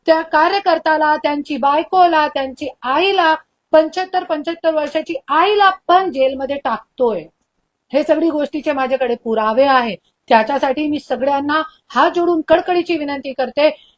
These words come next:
की जातीपातीमुळे विकासाचा मुद्दा थांबलेला आहे. नवीन लोक स्वराज्य शक्ती सेनाचे माध्यमातून जे येणारी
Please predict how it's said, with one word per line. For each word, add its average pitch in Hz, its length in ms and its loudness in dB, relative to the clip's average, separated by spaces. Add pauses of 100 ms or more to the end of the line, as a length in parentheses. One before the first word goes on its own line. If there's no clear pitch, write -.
की 247 160 2
जातीपातीमुळे 277 840 -2
विकासाचा 247 480 -2
मुद्दा 233 300 -4 (100)
थांबलेला 269 380 -2
आहे. 269 160 0
नवीन 226 280 -8
लोक 262 280 6 (300)
स्वराज्य 262 340 0
शक्ती 277 360 -8
सेनाचे 254 440 -4
माध्यमातून 247 760 -4 (460)
जे 247 140 4
येणारी 262 640 2